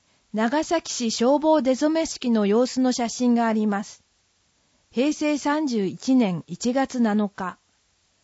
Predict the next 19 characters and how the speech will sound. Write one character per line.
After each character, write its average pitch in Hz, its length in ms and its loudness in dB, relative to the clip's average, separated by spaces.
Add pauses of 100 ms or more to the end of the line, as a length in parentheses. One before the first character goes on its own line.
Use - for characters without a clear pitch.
(440)
表 302 240 2
紙 294 100 -2
の 294 80 2
説 247 320 -2
明、 226 300 0 (120)
終 202 220 2
わ 202 60 -2
り。 190 180 -6 (1600)
主 349 240 4
な 285 180 2
掲 254 280 -2
載 285 260 0
内 262 320 0
容。 160 380 -6 (1300)
地 330 220 0
域 - 200 -6
と 233 120 0
市 262 200 -4
が 214 280 -2